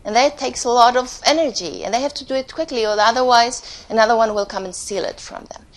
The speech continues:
So, um, they try to clean the dung before they roll it away. And so it,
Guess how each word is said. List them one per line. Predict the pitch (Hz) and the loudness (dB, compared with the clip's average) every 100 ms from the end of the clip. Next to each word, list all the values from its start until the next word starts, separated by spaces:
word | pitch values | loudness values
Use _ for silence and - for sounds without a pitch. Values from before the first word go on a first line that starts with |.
| - - - | -20 -20 -20
So, | - - 233 220 214 220 214 - - - - | -10 0 4 4 4 0 -2 -10 -20 -20 -6
um, | 214 214 208 202 - - _ - | 0 0 0 -6 -12 -20 _ -14
they | 202 233 233 - - | -2 0 0 -2 -10
try | - 285 302 | -2 0 2
to | 302 269 | 0 -4
clean | 247 - 320 339 | -6 -8 -2 2
the | 262 | 2
dung | 247 220 | 4 2
before | 208 196 - - 262 208 | -2 -10 -10 2 4 4
they | 160 | 0
roll | 139 95 - | -4 -8 -8
it | - | -10
away. | 95 110 - - - - - | -10 -10 -12 -20 -20 -20 -18
And | 220 | -12
so | 226 233 - | -4 -2 -2
it, | 190 | -6